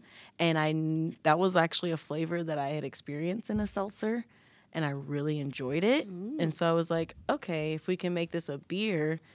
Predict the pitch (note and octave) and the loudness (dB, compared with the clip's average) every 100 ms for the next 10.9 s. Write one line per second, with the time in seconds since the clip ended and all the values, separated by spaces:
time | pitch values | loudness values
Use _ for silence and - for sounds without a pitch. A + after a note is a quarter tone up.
0 | - - - D#3 D3+ - D3+ D3+ D3+ D3+ | -20 -20 -4 -4 -2 0 0 0 -2 -4
1 | D3+ - C#3+ D3 - C#3+ C#3+ D3 C3 A2+ | -6 -4 -4 -4 -4 -4 -4 -4 -4 -2
2 | D3 D3+ D3+ C#3 D#3 - - F3 E3 D#3 | -2 -2 -2 -2 -4 0 2 2 0 -2
3 | D3 D#3+ D#3 D#3 D3+ C#3+ C#3 D#3+ D#3 - | -2 -2 -2 -2 -2 -2 -4 -4 -4 -6
4 | C#3+ D3 D3 C#3+ D3 - _ - D4+ D#3+ | -8 -6 -6 -6 -8 -12 _ -6 -2 -2
5 | D2 A1 F3 _ _ _ _ - - - | -2 -6 -10 _ _ _ _ -20 -20 -10
6 | - G3+ - G#3+ G3+ G3 F#3+ F3 F#3+ F3+ | 2 2 2 2 4 6 6 6 6 6
7 | - E3+ - - F3 - E3 G#3 F3+ D3 | 6 2 2 6 6 6 0 0 0 0
8 | D#3+ E3 D#3 - D#3 D3 C3 C3+ D#3 D3 | 2 2 2 2 2 2 0 0 0 0
9 | D3 C#3+ C#3+ D3 E3+ F3 D#3+ D3+ D3 C#3+ | -2 -6 -6 0 4 4 2 0 -2 -4
10 | C#3+ F#3 - D#3+ D3 C#3+ C#3+ G#2 C#3+ | 0 -2 0 -4 -4 -4 -6 -6 -8